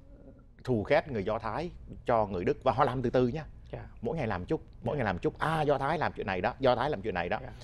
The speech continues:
Speaker 1: Để tới lúc mà người ta thù ghét trên Do Thái. Ông Lenin,
Speaker 2: Dạ.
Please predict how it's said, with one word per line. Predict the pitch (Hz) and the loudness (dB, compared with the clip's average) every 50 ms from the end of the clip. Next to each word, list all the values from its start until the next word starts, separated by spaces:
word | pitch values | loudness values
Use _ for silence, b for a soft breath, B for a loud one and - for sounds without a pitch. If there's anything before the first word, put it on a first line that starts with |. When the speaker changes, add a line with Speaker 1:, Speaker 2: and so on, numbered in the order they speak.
| B B B B - | B B B B 0
Speaker 1:
Để | - 104 101 95 | 2 4 6 6
tới | 104 135 143 | 6 6 4
lúc | 156 165 139 | 4 2 2
mà | 120 101 | 0 -2
người | 90 87 92 | 0 -2 -2
ta | 104 101 | -2 -2
thù | - 104 90 | -2 -2 -2
ghét | 82 113 117 | -2 -2 -2
trên | - 107 | -4 -4
Do | 104 101 | -4 -2
Thái. | 95 98 98 113 135 143 - b b b b b b b b b b b b - | -2 -2 -2 -2 -4 -6 -10 b b b b b b b b b b b b 2
Ông | - 139 135 135 135 131 131 127 123 - - | 2 4 4 2 0 -2 -2 -4 -6 0 8
Lenin, | 139 156 156 156 160 156 143 127 120 - - - - - - | 10 10 10 10 8 4 2 0 -6 -12 -18 -20 -20 -20 -18
Speaker 2:
Dạ. | - 110 117 95 | -14 -14 -14 -14